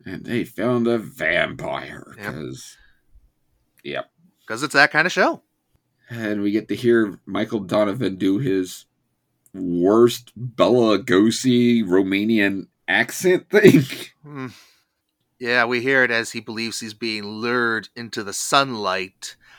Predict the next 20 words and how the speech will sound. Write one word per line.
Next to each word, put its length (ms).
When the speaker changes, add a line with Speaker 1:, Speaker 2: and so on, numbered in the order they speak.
Speaker 2:
And 420
we're 160
already 240
going 180
to 60
commercial? 800
Jeez, 320
programming 460
formats 500
sure 120
have 100
changed 560
since 280
the 80
past 320
Saturday 300
morning 280
stuff 320
we 100
reviewed. 640